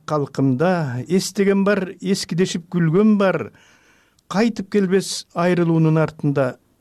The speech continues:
кайра биздин жолугушчу күндөр бар. Кош бол досум, коштошоюн ойлонбой. Атак даңктын баары жалган, баары элес. Бул дүйнөдө өлүм эски болгондой,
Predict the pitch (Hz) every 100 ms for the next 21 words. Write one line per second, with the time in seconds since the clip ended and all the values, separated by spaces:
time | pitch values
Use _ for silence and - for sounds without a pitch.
0 | _ _ _ - 147 151 139 127 - 143
1 | 127 120 - - - 120 151 151 127 -
2 | 131 127 120 120 113 113 - _ - _
3 | - _ _ - 139 - 196 202 165 151
4 | 151 131 135 - 151 135 131 127 127 123
5 | 120 123 165 151 120 - - - - -
6 | _ - 143 185 175 196 185 185 202 185
7 | 185 202 185 190 185 180 175 160 165 202
8 | 214 214 214 - 202 202 190 170 - -
9 | _ _ _ _ - 127 214 214 190 190
10 | 185 185 - 170 175 170 160 - 156 147
11 | 139 139 160 196 175